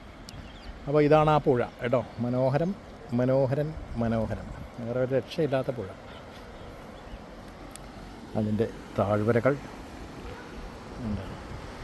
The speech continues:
ഇനി പുഴ എവിടുന്ന് വരുന്നത്? ഇവിടെ സ്ഥിരമായിട്ട് ആളുകൾ വന്നിട്ട് മീൻ പിടിക്കുകയൊക്കെ ചെയ്യും കേട്ടോ. മീൻ കിട്ടിയോ? പുള്ളിക്ക് മീൻ കിട്ടിയോ? ഇല്ല. മീൻ പിടിക്കുന്ന ചേട്ടൻ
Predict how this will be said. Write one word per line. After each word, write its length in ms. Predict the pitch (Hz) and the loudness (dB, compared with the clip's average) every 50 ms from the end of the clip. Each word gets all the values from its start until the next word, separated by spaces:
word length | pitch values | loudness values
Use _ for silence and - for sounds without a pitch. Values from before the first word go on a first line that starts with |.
| - - - - - - - - - - - - - - - - - - - - | -12 -10 -12 -12 -12 -12 -12 -12 -12 -12 -12 -12 -12 -12 -12 -12 -12 -10 -8 -4
ഇനി 120 | 123 120 127 123 | -2 -2 0 2
പുഴ 140 | 135 131 131 131 135 135 | 4 4 6 8 8 8
എവിടുന്ന് 260 | 127 120 123 123 131 | 8 6 4 4 2
വരുന്നത്? 240 | 120 110 110 113 117 | 2 2 2 2 4
ഇവിടെ 120 | 127 147 160 - | 4 4 4 6
സ്ഥിരമായിട്ട് 480 | - 156 143 156 160 160 160 160 160 180 165 | 10 10 10 12 12 10 10 10 10 12 12
ആളുകൾ 180 | 156 156 160 165 165 | 12 12 12 12 12
വന്നിട്ട് 240 | 165 156 151 139 160 143 139 | 12 10 8 6 8 10 10
മീൻ 200 | 135 131 131 139 147 | 12 12 12 12 12
പിടിക്കുകയൊക്കെ 340 | 156 143 139 147 143 120 113 104 | 12 12 12 10 8 8 8 6
ചെയ്യും 160 | 104 95 92 | 2 2 2
കേട്ടോ. 100 | 101 95 - - - - - - 135 | 0 -2 -4 -6 -8 -10 -6 0 4
മീൻ 120 | 127 135 131 | 6 6 6
കിട്ടിയോ? 200 | 120 117 113 95 - - - - - - - - - - - - - - - - - - - - - - - - | 6 6 6 4 2 -2 -6 -6 -8 -8 -8 -8 -8 -8 -8 -10 -10 -10 -10 -10 -10 -10 -10 -10 -10 -10 -8 -2
പുള്ളിക്ക് 260 | - 123 127 123 127 127 | 2 4 6 6 8 8
മീൻ 120 | 131 127 123 | 6 6 6
കിട്ടിയോ? 240 | 123 117 131 127 127 117 104 - - - | 6 8 8 8 8 6 2 -4 -6 -4
ഇല്ല. 100 | 110 92 85 - - - - - - - - - - - - - - - - - - - - - - - - - - - - - - - - - - - - - - - - - - - - - - - - - - - - - - - - - - - - - - - - - - - - - - - - - - - - - - - 117 120 | -2 -2 -2 -4 -6 -8 -8 -8 -8 -8 -4 0 0 0 0 0 -2 -2 -4 -4 -4 -6 -6 -6 -6 -6 -4 -4 -4 -4 -4 -4 -4 -6 -6 -6 -4 -4 -2 -2 0 2 2 2 2 2 2 0 0 0 -2 -2 -2 -2 -4 -4 -4 -4 -4 -4 -2 -2 -2 -2 -2 -2 -2 -2 -2 -2 -2 -2 0 0 0 0 0 0 0 0 0 4 6 8
മീൻ 200 | 120 123 127 131 131 | 10 10 10 12 12
പിടിക്കുന്ന 360 | 139 127 127 - - 127 127 120 120 | 12 10 10 8 6 6 6 6 6
ചേട്ടൻ 260 | 110 98 - - | 4 4 4 2